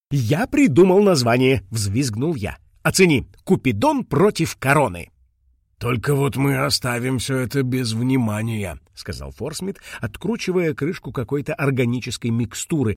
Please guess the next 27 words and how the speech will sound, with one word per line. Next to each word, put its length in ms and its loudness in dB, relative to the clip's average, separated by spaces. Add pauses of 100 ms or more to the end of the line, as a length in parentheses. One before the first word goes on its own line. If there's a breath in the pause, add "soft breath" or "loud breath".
(120)
которую 360 0
он 140 -2
притащил 600 -6
с 60 -14
собой, 460 -4 (280 loud breath)
и 120 -4
делая 400 -4
глоток. 480 -10 (320)
"Но 300 2
не 180 4
переживай, 720 0
приятель, 600 -10
это 200 -2
ещё 300 -4
не 180 -2
суть 400 -2
истории". 720 -6 (240)
Он 160 -2
вытащил 460 -4
из 80 -6
кармана 420 -2
брюк 320 0
несколько 540 -2
испачканных 680 -6
в 100 -4
гуакамоле 640 -2
бумажек. 580 -6